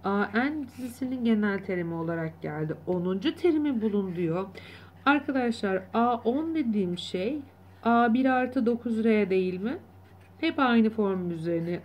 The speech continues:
A bir eksi bir artı dokuz çarpı R'sini üç bulduk. Yirmi altı yanıtımızı verebiliriz.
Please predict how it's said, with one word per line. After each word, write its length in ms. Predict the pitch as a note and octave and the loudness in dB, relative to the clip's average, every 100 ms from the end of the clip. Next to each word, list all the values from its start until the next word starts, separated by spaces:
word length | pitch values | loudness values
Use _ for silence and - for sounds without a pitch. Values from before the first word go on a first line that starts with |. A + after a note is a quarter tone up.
| - | 0
A 320 | A#3+ B3+ A#3 | 2 4 2
bir 240 | F#3 F3 - | 0 -2 -4
eksi 480 | E3 - - D#3 | -6 -8 -10 -4
bir 400 | E3 G#3+ C#4+ - - - - - - - | 2 2 2 -4 -18 -20 -20 -20 -20 0
artı 560 | B3 A#3+ G#3+ - E3+ | 4 4 2 -2 0
dokuz 460 | F3 A3+ A#3+ A#3 - | 2 2 0 -6 -4
çarpı 420 | A3 F#3 F3 - | 0 0 0 -4
R'sini 720 | D#3+ E3+ B3 C4 B3+ - G#3 | -2 4 4 4 0 0 0
üç 400 | F#3 A3+ C4+ - | 0 0 -2 -4
bulduk. 640 | C#4 C#4 C4 C#4+ - - - - - - - - - - - - - - - - F3 D#3+ | -4 -2 -2 -4 -6 -20 -20 -20 -20 -20 -20 -20 -20 -20 -20 -20 -20 -20 -18 -16 -14 -4
Yirmi 460 | A3+ C4 C4+ A#3 B3 | 0 4 4 2 0
altı 880 | A#3 F#3+ F#3 - F#3 G3 B3 C4+ C4+ - | 0 0 -2 -4 -2 0 2 0 -4 -6
yanıtımızı 840 | A3 G3 D#3+ D#3+ D#3+ D#3+ G#3+ A#3 A3+ - | -2 -2 -2 -6 -6 -4 0 0 -2 -4
verebiliriz. 680 | F3 F3+ G3 D#3 D#3 D3 | -2 0 -2 -4 -8 -10